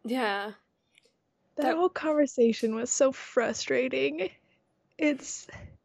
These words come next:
Speaker 2: something that we shouldn't even talk about because we will never understand the pain of a parent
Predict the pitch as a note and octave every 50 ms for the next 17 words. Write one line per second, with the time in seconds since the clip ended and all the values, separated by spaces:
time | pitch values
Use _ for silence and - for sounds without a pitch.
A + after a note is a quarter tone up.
0 | _ _ _ _ - - - - - _ _ _ _ _ _ _ _ _ _ _
1 | _ _ - - - C#4+ C4 B3 B3+ C4+ C4 B3+ B3 A#3 A#3 B3 A#3+ - - B3
2 | A3 G#3+ A3 A3 G#3+ G#3+ A3 A#3 G#3 G3+ F#3+ - G#3+ G#3+ A#3 B3 C4 - C4 -
3 | C4+ B3+ A#3+ A#3 A#3+ A#3 A3+ A3+ A3 G#3+ G#3+ G#3 A3 A#3 - - B3 B3 B3+ B3
4 | - - - G#3 G3 G3 G3+ G#3 G#3 G#3 G#3 - A3 F#3+ F#3+ G3 G3+ G3+ G3+ -
5 | - G3+ G3+ G3+ G#3 G#3+ A#3 - - _ _ _ _ _ _ _ _ _ _ _
6 | A#3+ A3+ - - B3 A#3 A#3 A#3 A3+ A3+ A3 - - - -